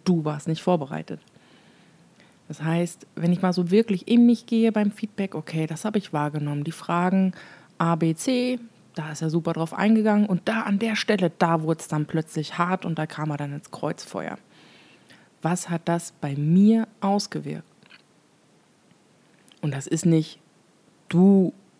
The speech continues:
warst nicht vorbereitet", sondern welche Reaktionen gab's in mir? Habe ich vielleicht gedacht, "Oh mein Gott, ich muss helfen", oder, "Oh, das Thema scheint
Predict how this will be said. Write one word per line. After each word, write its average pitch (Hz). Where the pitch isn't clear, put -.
warst 143
nicht 151
vorbereitet", 156
sondern 147
welche 180
Reaktionen 185
gab's -
in 170
mir? 208
Habe 170
ich 175
vielleicht 175
gedacht, 170
"Oh 170
mein 165
Gott, 196
ich 185
muss 160
helfen", 190
oder, 160
"Oh, 226
das 151
Thema 190
scheint 175